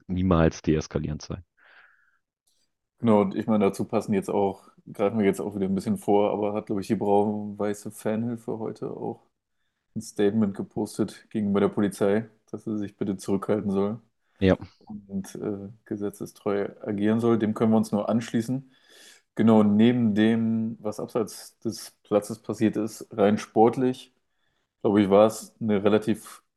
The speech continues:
Speaker 2: eindeutige Angelegenheit, zumindest was die Torchancen angeht, für den F C Sankt Pauli.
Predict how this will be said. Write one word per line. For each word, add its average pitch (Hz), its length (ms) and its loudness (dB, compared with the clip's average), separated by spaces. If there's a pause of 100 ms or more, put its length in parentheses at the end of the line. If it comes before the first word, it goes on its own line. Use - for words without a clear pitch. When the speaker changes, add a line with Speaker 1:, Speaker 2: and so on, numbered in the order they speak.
(320)
Speaker 2:
eindeutige 107 640 2
Angelegenheit, 101 640 -2
zumindest 98 380 -4
was 101 120 -2
die 104 80 -2
Torchancen 107 480 -2
angeht, 104 220 0
für - 80 -4
den 98 100 0
F - 100 -6
C - 140 -14
Sankt 98 180 -4
Pauli. 113 320 2